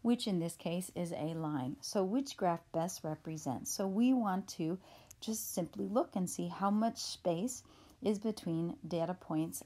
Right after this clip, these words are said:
and the line. So I have plotted that out in red. So you can see the red lines show the distance between our model, which is the line and the data points.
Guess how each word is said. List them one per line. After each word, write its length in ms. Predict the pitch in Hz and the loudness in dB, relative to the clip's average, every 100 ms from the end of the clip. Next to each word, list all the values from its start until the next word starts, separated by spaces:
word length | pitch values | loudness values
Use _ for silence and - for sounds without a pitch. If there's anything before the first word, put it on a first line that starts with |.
| - | -6
and 240 | 160 165 170 | -4 -2 -2
the 60 | |
line. 440 | 190 240 170 156 - - - - | 0 2 2 0 -4 -16 -20 -18
So 240 | - - - | -6 -4 2
I 200 | 262 320 | 2 2
have 400 | 262 185 165 196 - | 0 0 0 -4 -12
plotted 400 | - 170 175 196 | 0 2 2 0
that 220 | 185 151 | 0 0
out 240 | 151 160 170 | -2 -2 -2
in 300 | - 175 175 | -4 -2 0
red. 340 | 170 143 101 - - - - - - | 2 2 0 -6 -12 -20 -20 -20 -4
So 160 | - | 2
you 240 | 196 214 262 | 4 4 2
can 220 | 254 226 | 4 2
see 280 | - 180 180 | 2 0 2
the 140 | 175 | 0
red 340 | 170 175 226 | 4 4 6
lines 380 | 214 165 165 180 - | 2 4 2 0 -4
show 280 | - 165 | -2 0
the 120 | 160 185 | 0 -2
distance 680 | 190 247 - 147 - - - | 2 2 2 -4 -4 -4 -4
between 640 | 180 - - 165 160 180 196 - _ - _ - | -6 -6 -2 2 2 0 -4 -10 _ -20 _ 0
our 140 | 170 175 | 2 6
model, 420 | 214 220 165 165 | 6 6 4 0
which 220 | 170 - | -2 -4
is 140 | 170 | -6
the 160 | - 220 | -2 -2
line 540 | 208 160 160 170 190 - | 2 2 2 2 -2 -2
and 160 | 180 175 | -2 -2
the 60 | |
data 340 | 170 170 165 160 | -2 -2 0 -2
points. 480 | - 139 - - | -4 -6 -6 -14